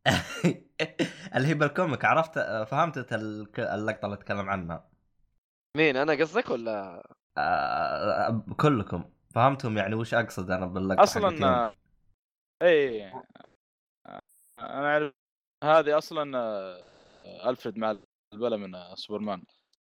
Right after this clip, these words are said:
Speaker 3: آه، شوف يا أخي، رهيب ترى الشخصية ذي في الكوميك. شيء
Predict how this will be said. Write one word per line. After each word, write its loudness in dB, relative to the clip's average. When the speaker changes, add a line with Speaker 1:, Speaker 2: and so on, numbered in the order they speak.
Speaker 3:
آه، -8
شوف -4
يا 12
أخي، 8
رهيب -2
ترى -10
الشخصية -14
ذي -4
في -14
الكوميك. -10
شيء -14